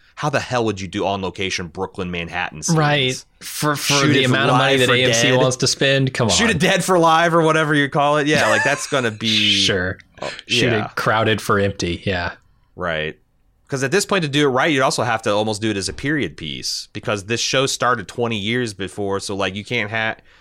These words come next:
Speaker 1: you know, you'd have to kinda get a whole bunch of shitty Ford Tauruses and
Speaker 2: Uh-huh.
Speaker 1: you know, you couldn't have, uh, all new. Well, although I, I don't know. They, they've really relaxed that. I'm pretty
Speaker 2: Probably
Speaker 1: sure
Speaker 2: have.
Speaker 1: I've seen some two thousand seventeen Kia Sorrentos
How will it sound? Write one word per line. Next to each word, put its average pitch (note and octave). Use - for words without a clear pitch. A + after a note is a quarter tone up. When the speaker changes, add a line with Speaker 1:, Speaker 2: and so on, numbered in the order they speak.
Speaker 1:
you C3
know, E2+
you'd G#2+
have G#2+
to G2+
kinda F#2+
get G2+
a G2+
whole G2+
bunch G2+
of F#2
shitty G2+
Ford G#2
Tauruses G#2
and E2+
Speaker 2:
Uh-huh. G#2
Speaker 1:
you G#2
know, G2
you F#2+
couldn't G2+
have, G2
uh, F2+
all G2+
new. G2
Well, A#2
although C3
I, A#2+
I F#2+
don't D2+
know. C#2
They, G2
they've C#3
really A2
relaxed E2+
that. C2
I'm F#2+
pretty -
Speaker 2:
Probably G2+
Speaker 1:
sure G#2
Speaker 2:
have. F2
Speaker 1:
I've E2+
seen F2
some E2+
two A2+
thousand F#2
seventeen F2+
Kia E2+
Sorrentos E2